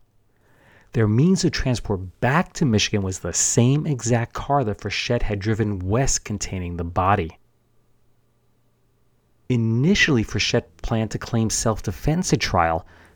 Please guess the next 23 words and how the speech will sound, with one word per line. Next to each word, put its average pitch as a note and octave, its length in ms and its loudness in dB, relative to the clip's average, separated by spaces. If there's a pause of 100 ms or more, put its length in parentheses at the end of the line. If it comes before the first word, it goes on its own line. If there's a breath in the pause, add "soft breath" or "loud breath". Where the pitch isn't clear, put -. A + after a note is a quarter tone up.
(120 soft breath)
but A#2 160 0
that D#3 180 2
idea D#3 300 2
was A2 120 2
quickly B2 380 0
squashed B2+ 720 0
when A2 120 -4
it A#2 40 -8
was G2+ 120 -4
determined D3+ 640 -2
that G#2+ 140 -4
the F#2 120 -2
murder A#2+ 480 0
weapon F#2+ 420 -2
had F#2+ 160 -6
been G#2 140 -6
stolen B2 440 -2
from F#2+ 200 -8
a F2 60 -8
Chelsea, G2 520 -4
Michigan F#2 520 -2
gas F#2+ 300 -2
station. E2 440 -4